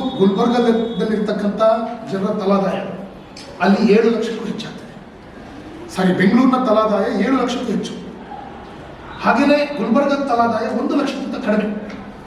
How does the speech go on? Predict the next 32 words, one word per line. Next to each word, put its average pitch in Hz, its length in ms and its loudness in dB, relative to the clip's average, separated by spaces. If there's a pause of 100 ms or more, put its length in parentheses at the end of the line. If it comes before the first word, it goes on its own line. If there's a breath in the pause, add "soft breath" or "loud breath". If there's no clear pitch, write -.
(380)
ಇದರ 269 100 4
ಮಧ್ಯೆ 277 340 4
ಬೇರೆ 233 220 0
ಬೇರೆ, 240 180 2
ಬೇರೆ 233 140 2
ಬೇರೆ 220 240 2
ಜಿಲ್ಲೆಗಳು 208 260 0
ಬೇರೆ 196 180 2
ಬೇರೆ 202 220 2
ಹಂತದಲ್ಲಿದೆ. 180 440 0
ನಮ್ಮ 254 160 -2
ಚಿಕ್ಕಮಗಳೂರು 220 400 0
ಜಿಲ್ಲೆ 185 240 2
ಐದನೇ 196 140 2
ಸ್ಥಾನದಲ್ಲಿ, 175 400 -4
ಬೇರೆ 220 400 4
ಐದನೇ 190 180 0
ಸ್ಥಾನದಲ್ಲಿ. - 360 -6 (840)
ಅಂದ್ರೆ, 214 240 4 (100)
ಈ - 120 -2
ತಲಾದಾಯದ 247 580 2
ಪ್ರಶ್ನೆಯನ್ನು 233 460 -2
ನಾವು 208 220 4
ಕೈಗೆತ್ತಿಕೊಂಡು 202 520 0
ವಿಶ್ಲೇಷಣೆ 202 520 0
ಮಾಡಿದಾಗ, 190 340 2 (640)
ಯಾವ 254 400 2
ಜಿಲ್ಲೆಯ 233 320 2
ತಲಾದಾಯ 208 600 0
ಅತಿ 285 420 4
ಕಡಿಮೆ 214 260 0
ಇದೆಯೋ - 300 -4